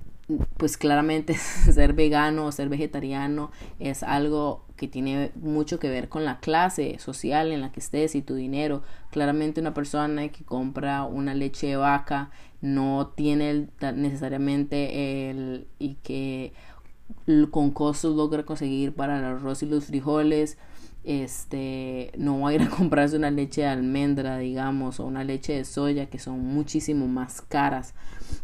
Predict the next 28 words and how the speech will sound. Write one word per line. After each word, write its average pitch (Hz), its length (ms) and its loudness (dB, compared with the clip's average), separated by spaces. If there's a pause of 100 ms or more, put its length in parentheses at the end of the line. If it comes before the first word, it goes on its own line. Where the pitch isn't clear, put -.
Este, 131 680 -4 (960)
es 147 100 4
muchísimo 151 520 0
más 127 280 0
fácil 143 440 0
adquirir 135 460 -4
la 135 160 -4
carne 139 440 -2
y 139 60 -4
el 135 60 -4
arroz 131 380 -6
y 143 40 -2
los 139 160 -4
frijoles 135 680 -4 (300)
y 143 260 2
la 131 140 -2
carne 139 280 -4
procesada 143 720 0
que 151 340 0 (360)
ir 147 280 2
a 147 100 -2
comprar, 135 680 -2
a 131 340 -4
comer 135 320 -4
nada 135 240 -2
más, 135 580 -4 (260)
no 139 100 -8
sé, 135 400 -4